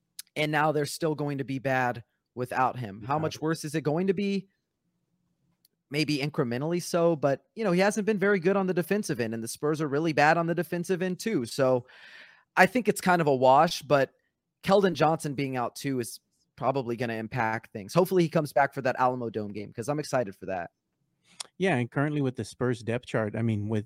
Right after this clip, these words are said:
Speaker 2: Devin Vassell out, you have, uh, Stanley Johnson as your <laughs> shooting guard, you know, and then you have,
Speaker 1: Yeah.
Speaker 2: you do have Blake Wesley listed as a, your shooting guard as well, but he hasn't played with the team. He's still with the Austin Spurs right now.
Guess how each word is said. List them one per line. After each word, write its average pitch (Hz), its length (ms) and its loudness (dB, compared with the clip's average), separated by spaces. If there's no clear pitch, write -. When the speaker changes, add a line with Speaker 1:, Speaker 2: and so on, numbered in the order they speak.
Speaker 2:
Devin 127 260 0
Vassell 120 420 0
out, 107 200 -4
you 120 120 4
have, 120 420 0
uh, 117 320 -4
Stanley 131 640 0
Johnson 117 600 -2
as 110 260 -4
your 113 220 0
<laughs> 117 200 -2
shooting 151 420 6
guard, 98 320 2
you 117 140 2
know, 120 140 6
and 120 100 6
then 147 160 8
you 160 100 8
have, 147 340 6
Speaker 1:
Yeah. 123 120 -4
Speaker 2:
you 143 240 4
do 214 60 8
have 151 260 4
Blake 135 300 0
Wesley 131 420 2
listed 113 340 -4
as 110 300 -4
a, 104 120 -4
your 120 180 8
shooting 131 300 2
guard 110 200 4
as 107 140 -4
well, 127 220 4
but 113 240 -2
he 135 120 2
hasn't 127 320 2
played 123 260 0
with 123 200 0
the 117 60 -2
team. 104 300 -2
He's 113 160 -4
still 117 280 -2
with 110 180 -4
the 110 100 -4
Austin 107 460 -4
Spurs 139 500 -4
right 107 220 -6
now. - 200 -8